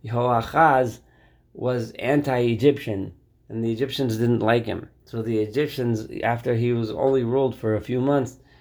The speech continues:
the Egyptians captured Yehoahaz and put Yehoiakim into power, which gives us a, a, an inkling of an understanding as to why Yehoiakim had his loyalties to Egypt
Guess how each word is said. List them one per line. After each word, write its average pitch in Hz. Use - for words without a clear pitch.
the 117
Egyptians 120
captured 131
Yehoahaz 101
and 113
put 156
Yehoiakim 123
into 123
power, 107
which 135
gives 151
us 135
a, 127
a, -
an 123
inkling 139
of 107
an 113
understanding 117
as 107
to 113
why 120
Yehoiakim 113
had 113
his 107
loyalties 120
to -
Egypt 117